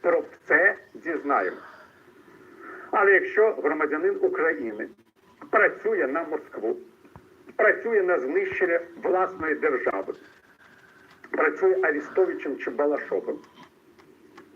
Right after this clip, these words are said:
то це не питання його вільного вибору, це питання звичайнісінької зради. І не якоїсь там ефемерної, а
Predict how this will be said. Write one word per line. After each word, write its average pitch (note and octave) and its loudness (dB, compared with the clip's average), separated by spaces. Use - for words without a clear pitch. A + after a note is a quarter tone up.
то - 0
це D#3+ 2
не - -6
питання F#3+ 0
його A#2 2
вільного G#2 -4
вибору, F#2+ -2
це - 0
питання D#3 -2
звичайнісінької F3+ 0
зради. E3 -2
І F#3+ -4
не F3 -8
якоїсь - -2
там F3 -6
ефемерної, F#3 -6
а C3 -10